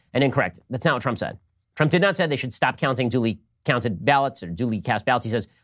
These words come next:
"We want all voting to stop. We don't want them to find any ballots at four o'clock in the morning and add them to the list," okay? Not we want all vote counting to stop. In fact, Trump was protesting the fact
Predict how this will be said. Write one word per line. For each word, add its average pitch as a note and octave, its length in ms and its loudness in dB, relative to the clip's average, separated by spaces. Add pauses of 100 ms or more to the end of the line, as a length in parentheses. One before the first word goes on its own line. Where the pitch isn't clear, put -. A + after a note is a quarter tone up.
(120)
"We D#3 100 4
want F#3 380 4
all E3+ 180 2
voting D3+ 300 2
to E3+ 140 -4
stop. G2+ 340 0 (220)
We C3+ 80 4
don't F3 240 2
want F3 160 2
them D#3+ 140 0
to D3+ 120 -4
find C#3+ 420 2
any D3 160 2
ballots B2+ 360 2
at A2 80 -8
four D#3+ 160 2
o'clock D3 260 0
in C#3+ 60 -2
the C3+ 60 0
morning D3 240 2
and B2 80 -2
add C3 200 2
them C3 140 -2
to A2+ 80 -6
the A#2+ 80 -4
list," G2 280 0
okay? A2+ 380 -4 (480)
Not F3 140 4
we B3 80 2
want G#3+ 240 2
all E3 140 2
vote D#3+ 260 0
counting F#2+ 300 -6
to F#2+ 100 -6
stop. - 340 -6 (260)
In C3 100 0
fact, D3 280 0
Trump F#3 160 0
was F#3 100 0
protesting B2+ 540 0
the A#2+ 60 -2
fact A2 300 -2